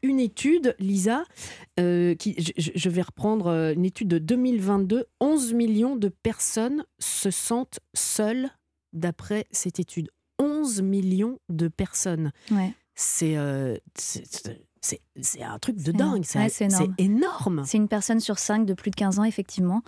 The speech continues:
Speaker 2: Euh, et, euh, et c'est un, un chiffre qu'on mesure chaque année depuis plus de dix ans maintenant.
Speaker 1: Qui augmente ?
Speaker 2: Qui augmente, tout à fait. Et, euh, ce sentiment, il est évidemment, euh,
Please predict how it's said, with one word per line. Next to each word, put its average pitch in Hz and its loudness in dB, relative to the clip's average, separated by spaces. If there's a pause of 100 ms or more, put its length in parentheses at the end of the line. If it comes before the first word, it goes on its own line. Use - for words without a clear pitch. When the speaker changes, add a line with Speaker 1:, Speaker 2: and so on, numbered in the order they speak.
(540)
Speaker 2:
Euh, 180 2
et, 190 2
euh, 175 2
et 185 0
c'est 196 0 (160)
un, 190 0
un 208 2
chiffre - 0
qu'on 247 0
mesure 214 2
chaque 220 -2
année 214 2 (160)
depuis 196 -2
plus - -4
de 185 0
dix 208 2
ans 214 2
maintenant. 208 0 (200)
Speaker 1:
Qui 220 2
augmente ? 214 0 (320)
Speaker 2:
Qui 233 2
augmente, 196 0
tout - -4
à 202 2
fait. 220 -2
Et, 208 2
euh, 190 2
ce 208 -4
sentiment, 208 2
il 226 4
est 185 2
évidemment, 185 2
euh, 175 2